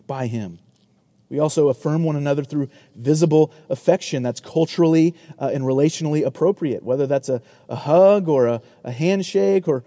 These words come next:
whatever it may be. Affirm one another. Second, we share with one another. New Testament talks about sharing one another's space, goods, and time.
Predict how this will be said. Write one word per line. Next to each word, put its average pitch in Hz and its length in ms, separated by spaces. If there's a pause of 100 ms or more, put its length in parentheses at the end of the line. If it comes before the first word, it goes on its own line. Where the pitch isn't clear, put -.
(180)
whatever 160 380
it 156 180
may 151 140
be. 139 340 (1080)
Affirm 165 440
one 143 120
another. 110 320
Second, 196 360
we 151 180 (200)
share 202 480
with 170 160
one 135 140
another. 107 280
New 131 140
Testament 170 400
talks 170 240
about 165 240 (180)
sharing 170 440
one 175 100
another's 170 320
space, - 580 (300)
goods, 151 400
and 131 120
time. 135 500